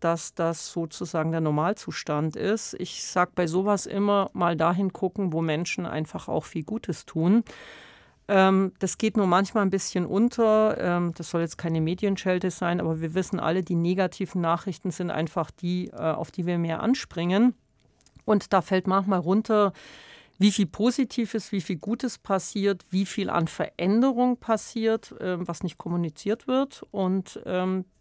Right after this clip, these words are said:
da sage ich immer, Selbstliebe heißt dann auch vielleicht, also um nicht zu verzweifeln,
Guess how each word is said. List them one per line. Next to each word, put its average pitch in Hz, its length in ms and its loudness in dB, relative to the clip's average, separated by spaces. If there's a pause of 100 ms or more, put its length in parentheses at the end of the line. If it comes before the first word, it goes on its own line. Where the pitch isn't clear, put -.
(160)
da 160 180 2
sage 196 300 -2
ich - 100 -10
immer, 190 320 0 (500)
Selbstliebe 214 800 2
heißt 170 400 0
dann 185 160 0
auch 160 280 -2
vielleicht, 170 560 -2
also 147 280 -4
um 165 200 -4
nicht 190 240 -2
zu 175 100 -8
verzweifeln, 185 1040 -2